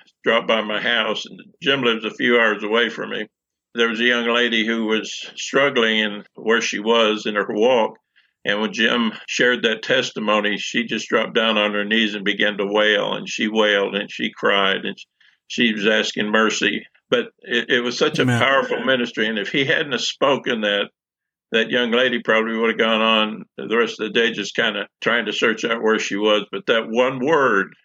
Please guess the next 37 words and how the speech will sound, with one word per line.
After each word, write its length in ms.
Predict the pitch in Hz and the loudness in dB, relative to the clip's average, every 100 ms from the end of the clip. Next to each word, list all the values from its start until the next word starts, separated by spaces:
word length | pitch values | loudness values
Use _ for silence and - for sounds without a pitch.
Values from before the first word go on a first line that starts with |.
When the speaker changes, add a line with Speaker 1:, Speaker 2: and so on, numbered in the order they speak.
| _ | _
Speaker 1:
that 240 | - 107 104 _ | 0 0 -2 _
Jim 280 | 117 123 120 | -2 -2 0
got 460 | 127 120 110 110 - | 2 4 2 0 -6
from 120 | 110 | -8
the 100 | 104 | -8
still 300 | 98 - 131 | -6 0 0
small 520 | 135 139 123 120 123 _ | 0 0 2 2 0 _
voice 300 | 117 120 110 | 0 2 2
of 160 | 117 101 | -4 0
God 460 | 117 113 107 98 98 _ _ | 2 4 2 0 -4 _ _
made 240 | 107 110 110 | -2 -2 0
such 260 | 120 117 | -2 0
an 120 | 113 | 0
impact 440 | 110 113 110 107 - | 0 0 0 -2 -2
on 160 | 107 107 | -4 -2
this 200 | 104 - | -4 -2
young 220 | 110 101 | -4 -2
lady. 420 | 107 110 - - _ _ _ _ _ - | 0 0 -2 -12 _ _ _ _ _ -6
And 160 | 107 | 0
I'll 140 | 117 123 | 0 2
take 320 | 143 127 120 | 0 0 -2
it 100 | 113 | -2
one 180 | 120 123 | 0 2
more 200 | 123 113 | 2 0
step. 400 | - 147 120 117 | 0 0 2 2
I, 240 | 110 120 117 | 2 2 0
I 120 | 123 | 0
shared 360 | 127 143 123 120 | 0 2 2 2
that 220 | 120 117 | 0 0
in 200 | 110 107 - - | -2 -6 -16 -10
church 360 | - 139 123 - | 0 2 2 0
right 200 | 110 117 | 0 0
after 280 | 107 - | -2 -6
church 360 | 117 - 113 - | -6 -2 -2 -4
was 160 | 113 110 | -6 0
over. 480 | 117 110 104 104 | 0 0 -2 -2
I, 80 | 104 | -2